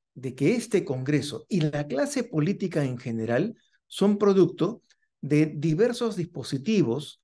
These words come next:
creados y establecidos exprofesamente para destruir el sistema de partidos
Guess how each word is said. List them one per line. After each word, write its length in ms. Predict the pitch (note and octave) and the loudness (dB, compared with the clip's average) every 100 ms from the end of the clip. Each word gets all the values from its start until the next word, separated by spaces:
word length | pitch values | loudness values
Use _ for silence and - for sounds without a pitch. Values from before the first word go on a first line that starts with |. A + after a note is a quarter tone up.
| _ _ _ _ _ | _ _ _ _ _
creados 720 | - E3 G3+ A#3 A3 A3+ - _ _ _ _ | 2 4 6 6 6 2 -4 _ _ _ _
y 140 | D#3 | 0
establecidos 1040 | D3 D3 C#3+ C3+ C3 - A#3 E3+ C3 - _ - | 0 0 -2 -2 -2 0 4 4 2 -4 _ -6
exprofesamente 1600 | E3+ - - E3 D#3 - D#4 - G3+ G#3+ F#3 B2 A2+ C3 F#3 - _ _ _ _ | -6 -6 -4 0 0 0 -2 0 0 2 2 2 -2 -4 -4 -10 _ _ _ _
para 420 | D3+ D3 C#3+ C#3+ - | 0 2 2 -2 -6
destruir 960 | C3 C#3 - - E3+ D3+ B3 A#3+ - _ _ | -2 0 -2 0 2 4 4 0 -2 _ _
el 140 | - D3 | -6 -4
sistema 440 | D#3 - F#3 F#3 | -4 -2 2 2
de 120 | F#3 | 2
partidos 760 | F3+ F#3 E3+ - C#3 A#2+ F#3 - | 2 -2 0 0 2 0 -4 -10